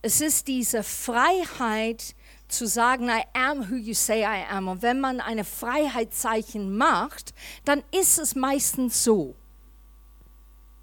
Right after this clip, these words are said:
Und wenn wir das aber betrachten, dieses Zeichen, dann schaut es sehr ähnlich aus wie am Kreuz.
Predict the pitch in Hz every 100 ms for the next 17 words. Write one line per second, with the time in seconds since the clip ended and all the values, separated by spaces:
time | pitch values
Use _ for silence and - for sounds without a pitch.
0 | - - - - - - - - - 247
1 | 277 330 349 285 269 262 240 240 233 -
2 | - 381 - - 202 190 226 214 226 -
3 | - 240 226 220 - 196 190 - - -
4 | 233 202 254 240 233 254 254 247 262 240
5 | 262 240 220 - 226 214 - - 220 208
6 | - -